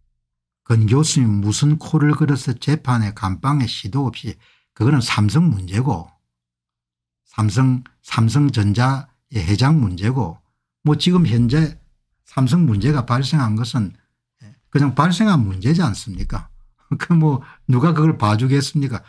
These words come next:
물건이 안 팔리지 않습니까 지금? 그건 뭐 그거는 이재용 씨가 여러분들 감방에 들어가든 안 들어가든 관계없는 거죠. 뭐. 물건이 안 팔리니까 주가 폭락하니까 그게 문제인 거죠.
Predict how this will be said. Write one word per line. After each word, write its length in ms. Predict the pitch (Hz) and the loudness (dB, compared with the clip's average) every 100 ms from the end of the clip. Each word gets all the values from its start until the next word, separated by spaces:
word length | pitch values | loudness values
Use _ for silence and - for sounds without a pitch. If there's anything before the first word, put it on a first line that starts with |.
| _ | _
물건이 380 | - 170 208 214 | 0 2 4 2
안 180 | 127 113 | 2 2
팔리지 340 | - 190 202 | 2 0 2
않습니까 540 | 226 220 - 226 226 110 | 2 0 0 -2 0 -4
지금? 260 | 101 95 90 _ _ _ _ _ _ _ _ _ _ | -6 -14 -20 _ _ _ _ _ _ _ _ _ _
그건 280 | - 190 160 | -4 2 4
뭐 220 | 165 - - _ - | 2 0 -8 _ 0
그거는 300 | 175 156 127 | 2 2 4
이재용 400 | 131 160 196 196 | 4 4 4 4
씨가 220 | 165 147 | 4 4
여러분들 300 | 139 131 127 | 2 2 0
감방에 440 | 110 113 180 170 | 0 2 2 2
들어가든 440 | - 117 143 156 160 | 2 0 2 0 0
안 220 | 107 107 | 0 -2
들어가든 460 | 131 151 131 95 - | 0 0 0 -4 -4
관계없는 680 | 143 202 185 101 98 110 | 0 2 2 -2 -2 0
거죠. 220 | 160 123 104 | 0 -2 -10
뭐. 160 | - _ _ _ | -16 _ _ _
물건이 300 | 240 233 226 | 0 4 4
안 140 | 131 104 | 4 2
팔리니까 640 | 156 160 185 196 123 - - - - _ | 2 2 4 0 -2 -10 -12 -18 -20 _
주가 340 | - 214 208 - | -2 2 2 0
폭락하니까 840 | - 196 190 175 185 175 - - _ _ | 0 2 2 2 2 0 -2 -12 _ _
그게 220 | - 151 208 | 0 2 4
문제인 440 | 123 101 104 143 | 2 0 -2 -4
거죠. 260 | 117 107 | -4 -10